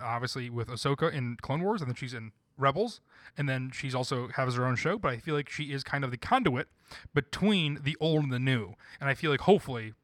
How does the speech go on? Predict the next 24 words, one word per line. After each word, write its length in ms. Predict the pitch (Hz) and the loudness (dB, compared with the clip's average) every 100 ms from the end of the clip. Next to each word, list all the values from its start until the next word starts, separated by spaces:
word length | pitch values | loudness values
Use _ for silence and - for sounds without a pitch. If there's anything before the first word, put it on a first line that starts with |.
| - | 0
the, 320 | 135 123 123 | 2 2 0
the 120 | 127 131 | -2 4
Ghost 260 | 135 131 | 4 4
crew 220 | - 127 | 0 -2
can 100 | 131 | -2
kinda 220 | 123 123 117 | 0 0 0
take 240 | 123 120 | -4 0
on, 120 | 120 | 2
or 120 | 120 | 2
Sabine 420 | - 127 127 127 127 | 0 -4 -4 -4 -6
can 140 | 127 | -4
kinda 180 | 120 117 | -2 -2
take 200 | 127 123 | -4 -2
on, 240 | 117 120 - - - | -2 -4 -8 -16 -2
uh, 160 | 143 117 | 2 2
her 160 | 143 147 | 2 2
own 160 | 143 | 2
life 180 | 127 120 131 | 2 0 2
after 260 | 127 123 | 0 0
the 120 | 113 101 | -2 -4
show, 280 | 110 107 | -4 -2
or 260 | 107 110 107 - - | -2 -2 -4 -8 -12
where, 360 | 143 123 113 110 - | -2 0 2 -2 8
wherever 480 | 151 175 160 143 | 10 12 12 8